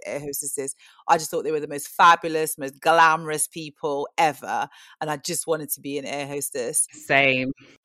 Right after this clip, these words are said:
Speaker 1: Yeah, until I discovered I didn't actually really like flying. So I thought, "That's gonna be an issue."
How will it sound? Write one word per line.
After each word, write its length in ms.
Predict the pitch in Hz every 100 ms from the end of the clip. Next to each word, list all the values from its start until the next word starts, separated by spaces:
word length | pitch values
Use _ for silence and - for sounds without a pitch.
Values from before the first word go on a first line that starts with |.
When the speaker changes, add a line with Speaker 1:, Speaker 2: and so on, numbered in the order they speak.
| _
Speaker 1:
Yeah, 280 | 190 180 147
until 260 | 185 190 208
I 80 | 190
discovered 380 | 185 - 180 165
I 80 |
didn't 180 | 165 165
actually 260 | 156 - 151
really 200 | 156 156
like 220 | 139 -
flying. 560 | - 143 131 110 135 147
So 160 | 147
I 20 |
thought, 220 | 143 151 131
"That's 240 | 135 -
gonna 180 | 143 131
be 140 | 131
an 80 | 127
issue." 380 | 139 - 117